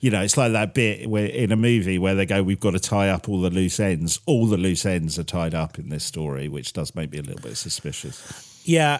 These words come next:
Speaker 2: and it's very rare that you would put, you know, all the contents of his pockets necessarily into a news article. Then if you did, even though if he was knocked over by a tr-, car, somebody would have saved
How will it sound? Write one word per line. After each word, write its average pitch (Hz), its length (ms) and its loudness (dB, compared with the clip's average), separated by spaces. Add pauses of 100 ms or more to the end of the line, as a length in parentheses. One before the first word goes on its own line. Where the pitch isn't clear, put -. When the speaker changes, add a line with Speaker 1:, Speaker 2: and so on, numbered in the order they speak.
Speaker 2:
and 170 140 4
it's 170 180 4
very 175 340 4
rare 143 360 2
that 127 180 -4
you 127 160 0
would 120 220 0
put, - 500 0 (680)
you 139 100 -2
know, 117 100 2
all 139 140 2
the 127 100 0
contents 135 460 -2
of 123 80 -2
his 123 120 -2
pockets - 640 -2 (440)
necessarily 123 580 2
into 117 180 0
a 120 40 0
news 120 220 2
article. 110 460 -2
Then 123 160 2
if 156 160 0
you 147 80 0
did, 123 320 2
even 131 280 2
though 127 120 4
if 120 300 0
he 127 140 -2
was 120 260 2
knocked - 260 0
over 117 220 0
by 113 240 0
a - 20 0
tr-, - 120 -10 (260)
car, 110 420 0 (1160)
somebody 143 480 2
would 120 100 0
have 113 120 0
saved 123 640 0